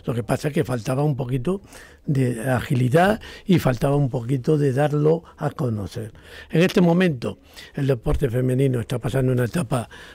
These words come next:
muy brillante y muy positiva y, lógicamente, eh, yo creo que no hay que hacer diferencia entre deporte masculino y femenino. Simplemente lo más grande que es el deporte.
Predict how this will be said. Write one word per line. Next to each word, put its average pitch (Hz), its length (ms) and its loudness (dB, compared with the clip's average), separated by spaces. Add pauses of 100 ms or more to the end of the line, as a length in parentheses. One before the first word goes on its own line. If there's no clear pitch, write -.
muy 151 260 6
brillante 131 600 2
y - 20 0
muy 131 160 2
positiva 143 640 0 (580)
y, 175 180 6
lógicamente, 175 920 2 (960)
eh, 143 280 4
yo 143 240 4
creo 151 340 4
que 135 460 -6 (180)
no 156 100 0
hay 156 80 2
que 170 80 -2
hacer 135 400 -2
diferencia 147 560 0
entre 135 340 -2 (200)
deporte 143 480 -2
masculino 139 460 -2
y - 20 -6
femenino. 110 420 -4
Simplemente 143 800 0 (240)
lo 131 120 2
más 131 160 2
grande 147 360 2
que 143 140 0
es 120 80 0
el 117 80 -6
deporte. - 640 -6